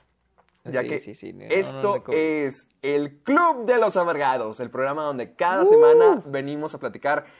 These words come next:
Speaker 1: sobre películas, sobre noticias, los eventos que hayan ocurrido dentro de esta hermosa industria y lo hacemos de la mejor manera posible. Como pueden ver,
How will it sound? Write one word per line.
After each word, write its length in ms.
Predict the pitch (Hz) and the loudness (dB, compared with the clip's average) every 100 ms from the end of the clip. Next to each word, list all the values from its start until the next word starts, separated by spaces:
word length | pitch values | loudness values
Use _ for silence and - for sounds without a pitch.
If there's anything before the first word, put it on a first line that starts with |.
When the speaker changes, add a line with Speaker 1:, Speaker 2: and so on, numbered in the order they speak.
| _ | _
Speaker 1:
sobre 320 | - 294 302 | 0 2 2
películas, 560 | 262 233 214 233 233 180 | 0 -2 -2 -2 -2 -2
sobre 260 | 202 233 | -2 0
noticias, 540 | 214 190 190 185 196 165 | -2 -4 -8 -4 -2 -4
los 320 | 147 170 175 | -2 -2 -2
eventos 400 | 165 151 156 147 | -4 -6 -8 -8
que 60 | 147 | -6
hayan 160 | 143 | -6
ocurrido 500 | 143 123 127 139 139 | -8 -10 -10 -8 -6
dentro 340 | 135 160 135 135 | -6 -6 -6 -4
de 100 | 156 | -4
esta 160 | 156 | -6
hermosa 380 | 123 135 156 160 | -12 -10 -10 -10
industria 600 | 143 185 226 - 247 220 | -10 -8 -8 -4 -4 -4
y 180 | - 190 | -8 -6
lo 100 | 175 | -4
hacemos 280 | 156 135 139 | -4 -6 -8
de 80 | 123 | -10
la 80 | 110 | -12
mejor 300 | 107 117 113 | -12 -10 -10
manera 320 | 110 104 101 | -10 -12 -12
posible. 380 | 90 76 67 - | -16 -20 -20 -20
Como 220 | 95 95 | -20 -8
pueden 280 | 131 139 160 | -4 -4 -2
ver, 220 | 220 | -2